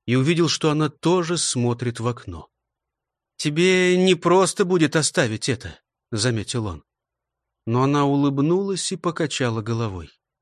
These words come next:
«Время пришло. Я всегда знала, что пора настанет. Я давно сказала об этом отцу». «Он говорит, что там у тебя тоже будет сад.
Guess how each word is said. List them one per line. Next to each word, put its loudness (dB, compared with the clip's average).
«Время 0
пришло. -6
Я 2
всегда 2
знала, 2
что -2
пора 0
настанет. -2
Я 0
давно -2
сказала -4
об -6
этом -4
отцу». -8
«Он 2
говорит, 4
что 0
там 2
у 2
тебя 2
тоже 2
будет 0
сад. -4